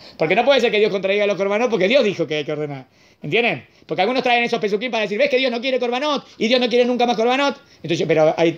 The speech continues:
pero hay más de cien mitzvot, no te entiendo. Hay algo, hay una contradicción aquí". <laughs> Sí. O sea, hay en cierta manera, y hay que ver qué representaba el corbán, pero puede haber una posibilidad que el corbán sí no sirva para nada. Que yo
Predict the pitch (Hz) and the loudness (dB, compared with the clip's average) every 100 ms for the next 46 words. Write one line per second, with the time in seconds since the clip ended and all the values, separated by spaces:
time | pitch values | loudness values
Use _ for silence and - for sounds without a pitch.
0 | - 139 156 175 180 165 170 170 208 160 | -4 -2 0 0 2 2 0 0 0 0
1 | 151 156 156 170 165 147 147 - 160 175 | -2 -2 -2 0 0 0 -2 0 0 2
2 | 165 170 175 170 180 170 233 339 - 208 | 0 2 2 2 0 2 2 4 2 0
3 | - - - - - - 220 175 - - | -4 -12 -18 -18 -12 -4 0 0 0 -20
4 | - _ - 180 - 302 381 285 233 247 | -20 _ 0 0 0 2 2 0 0 -2
5 | 220 233 226 254 254 - 214 214 208 233 | -2 -2 -2 0 0 0 0 0 2 2
6 | 220 208 180 175 190 190 170 160 147 151 | 2 -2 -2 -4 0 0 2 0 0 0
7 | 233 - - - - _ 175 175 - - | 0 -4 -20 -20 -20 _ 2 2 2 -2
8 | 202 269 294 285 294 269 269 254 277 277 | 4 4 6 4 4 2 -4 -2 -2 -2
9 | 247 226 247 277 254 220 180 175 165 160 | -2 0 0 -2 -2 -2 0 0 0 0
10 | 156 135 127 180 180 254 175 - | -2 -4 -2 -2 2 4 2 -2